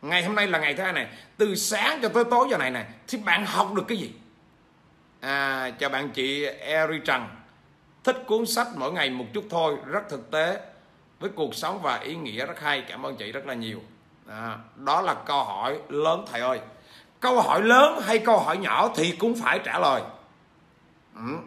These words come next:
Nếu mà bạn, bạn Pha Minh, bạn nói rằng câu hỏi này là câu hỏi lớn rồi bạn để đó à?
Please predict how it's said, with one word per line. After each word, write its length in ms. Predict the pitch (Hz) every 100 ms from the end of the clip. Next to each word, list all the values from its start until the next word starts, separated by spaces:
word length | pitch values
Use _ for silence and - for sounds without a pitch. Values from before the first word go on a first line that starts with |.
| - _ _ _ _ -
Nếu 300 | 220 311 349
mà 180 | 220 175
bạn, 540 | - 135 131 180 - - - -
bạn 220 | 135 165
Pha 140 | 226
Minh, 320 | 233 240 214 147
bạn 160 | 147
nói 120 | 190
rằng 320 | 214 160 117 - - - -
câu 160 | 247
hỏi 220 | 226 - 233
này 120 | 240
là 120 | 185
câu 180 | 175 196
hỏi 160 | 156
lớn 240 | 202 240 269
rồi 100 | 190
bạn 200 | 147 165
để 180 | 139 190
đó 120 | 220
à? 160 | 127